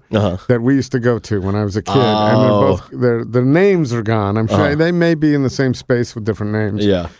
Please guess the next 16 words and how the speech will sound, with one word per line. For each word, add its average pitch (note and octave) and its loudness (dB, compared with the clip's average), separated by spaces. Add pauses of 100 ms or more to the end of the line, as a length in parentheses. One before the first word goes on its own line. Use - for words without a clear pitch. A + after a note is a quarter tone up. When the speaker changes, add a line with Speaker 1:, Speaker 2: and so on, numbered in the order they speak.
(320)
Speaker 2:
But G#2+ -4 (300)
they're B2+ -2
gone. F#2 -6
Speaker 1:
Yeah. F2+ -4
Speaker 2:
So G#2+ -4 (100)
that A#2 -2
was A2 -8
kinda A2 -4
sad. G2+ -4
But A#2 0
I A#2 0
do C#3 0
remember A2+ 0 (460)
one B2+ 2
incident, A2 -2 (260)
uh, A2+ -2